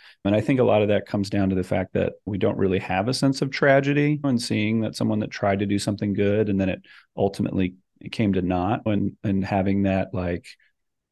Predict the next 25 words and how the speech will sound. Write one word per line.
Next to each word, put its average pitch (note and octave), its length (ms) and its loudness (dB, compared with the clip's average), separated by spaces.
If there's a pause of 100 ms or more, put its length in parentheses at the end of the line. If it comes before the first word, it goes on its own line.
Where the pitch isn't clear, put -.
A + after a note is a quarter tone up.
(280)
well-intentioned G#2 720 2
person G#2 360 0
who G2+ 120 2
made, F#2+ 260 0 (100)
or G2+ 160 0
well-intentioned G2 560 0
company A2+ 500 0
that A#2 140 -2
got G#2 180 0
off G2+ 160 -2
the F#2+ 100 0
rails. G#2 560 0 (360)
And A2 80 0
I A2 60 4
think A#2+ 280 0
that G#2+ 160 4
is G#2 180 4
from B2 200 0
a B2 60 2
lack A#2+ 380 0
of A#2+ 140 -4
a - 20 -8
sense C3+ 260 -2
of A#2+ 60 -6
tragedy. C#3 640 0